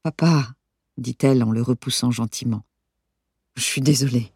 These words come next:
bredouilla-t-il. « Je suis désolée. » La honte l'envahit de nouveau, écrasante. Et la colère, la colère.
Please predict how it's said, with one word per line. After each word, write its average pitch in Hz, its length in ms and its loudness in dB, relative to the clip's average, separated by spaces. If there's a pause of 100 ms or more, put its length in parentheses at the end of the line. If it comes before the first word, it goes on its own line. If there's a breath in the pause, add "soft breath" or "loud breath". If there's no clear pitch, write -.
(300)
bredouilla-t-il. « 101 640 -4 (460 loud breath)
Je 123 280 -2
suis 127 200 0
désolée. » 123 480 -2 (1600)
La 135 200 4
honte 156 320 4
l'envahit 127 420 2
de 120 120 0
nouveau, 113 420 -4 (380)
écrasante. 110 760 -4 (680)
Et 113 60 -6
la 120 80 -6
colère, - 680 -10 (640)
la - 80 -12
colère. - 580 -14